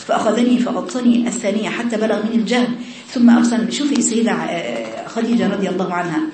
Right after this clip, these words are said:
وهو بيقول لها، فهو يأتيها ترتجف بوادره، حتى دخل على خديجة ويقول لها: "زملوني، زملوني".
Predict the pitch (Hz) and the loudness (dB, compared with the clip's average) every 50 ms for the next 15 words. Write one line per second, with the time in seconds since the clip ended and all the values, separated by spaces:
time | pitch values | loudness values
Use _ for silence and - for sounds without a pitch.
0 | - - - - - 190 233 233 214 185 - 214 220 220 208 214 - - - - | -10 -14 -14 -12 -6 -2 0 0 0 0 0 0 0 -2 -2 -4 -6 -10 -12 -16
1 | - - - - - 190 185 190 190 190 196 190 202 - - - 214 214 214 - | -20 -20 -20 -8 -4 -2 0 2 2 2 2 0 0 -2 0 0 0 0 0 -2
2 | - 233 240 233 - 196 196 196 - - - - - 247 233 233 220 196 196 - | 0 4 6 6 6 6 4 2 0 -2 -4 -4 -2 2 4 4 4 4 0 -2
3 | 180 175 175 170 160 165 160 156 139 - - - - - - - - - - - | -4 -4 -4 -4 -2 -2 -2 -2 -2 -4 -6 -10 -14 -16 -18 -18 -18 -20 -20 -20
4 | - - - - - - - - - 240 - - 233 214 208 - - - 185 175 | -20 -20 -20 -18 -18 -16 -10 -4 -2 0 0 2 2 2 2 2 0 -2 -2 -4
5 | 175 175 170 170 170 - 190 185 185 175 165 160 160 156 156 180 185 180 165 - | -4 -4 -4 -6 -6 -6 -6 -4 -4 -4 -2 0 0 0 0 -2 -2 -4 -4 -4
6 | 156 160 156 151 156 156 160 160 160 151 143 147 156 143 143 143 143 139 - | -4 -4 -2 0 0 0 2 4 2 2 4 2 2 0 0 -2 -2 -4 -4